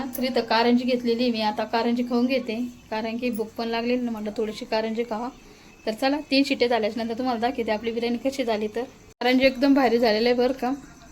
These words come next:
आता कसं आहे ते व्यवस्थित दिसणार नाही त्यातला मस्त पाकूर. आणि कारंजीचा व्हिडिओ तुम्हाला उद्या किंवा परवा येईन, मला टाकायला वेळच नाही आहे, एडिटिंग करायला भरपूर टाइम जातो ना, तर मग शेतात जायचं होतं तर मग काही कळलं नाही.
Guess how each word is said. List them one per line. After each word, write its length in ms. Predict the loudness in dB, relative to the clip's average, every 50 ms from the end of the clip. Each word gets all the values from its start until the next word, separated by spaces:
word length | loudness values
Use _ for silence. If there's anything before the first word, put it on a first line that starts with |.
| -6 -6
आता 120 | -4 -4 0
कसं 240 | 0 0 2 4
आहे 80 | 4 4
ते 180 | 4 4 4 4
व्यवस्थित 240 | 4 4 2 -2
दिसणार 300 | -2 -2 -2 0 0 0
नाही 180 | 0 0 0 -2
त्यातला 220 | -2 0 0 0 0 0
मस्त 240 | -2 -6 -4 -4 -6
पाकूर. 420 | -2 -2 -2 -2 -2 -4 -6 -6 -6 -6 -10 -20 -20 -20 -20 -20 -20 -20 -20 -20 -20 -20 -20 -20 -20 -20 -20 -20 -20 -20 -20 -20 -20 -14 -6 0
आणि 180 | 2 2 4
कारंजीचा 440 | 6 6 6 6 6 6 4 4 4
व्हिडिओ 280 | 4 4 4 4 4 4
तुम्हाला 300 | 4 2 0 2 4 6
उद्या 300 | 6 6 6 4 0 2
किंवा 180 | 4 2 2
परवा 340 | 4 4 4 6 6 6 6
येईन, 220 | 4 4 0 -2 -4 -8 -12 -10 -6
मला 160 | -4 -2 -2 -2
टाकायला 380 | 0 -2 -2 0 0 0 2
वेळच 300 | 4 4 4 4 2 2 2
नाही 220 | 2 4 4 2
आहे, 80 | 2 -2 0 2
एडिटिंग 340 | 2 2 4 2 0 0
करायला 280 | 2 2 2 2 2 2
भरपूर 300 | 0 0 0 0 -4 -2
टाइम 240 | -2 -2 -2 0 0
जातो 280 | 0 0 0 0 -2
ना, 140 | -2 -2 -4 -4 -6 -10 -20 -20 -20 -20 -20 -20 -20 -20 -20 -20 -16 -10 -6 -4 -2 -2
तर 120 | 0 0
मग 200 | 0 0 0 0 0
शेतात 200 | 0 0 0 2
जायचं 280 | 2 2 2 4 2 2
होतं 160 | 2 2 0
तर 60 | 0
मग 120 | -4 -4 -2
काही 180 | 0 0 0
कळलं 280 | 0 0 0 0 0 0
नाही. 140 | -2 -2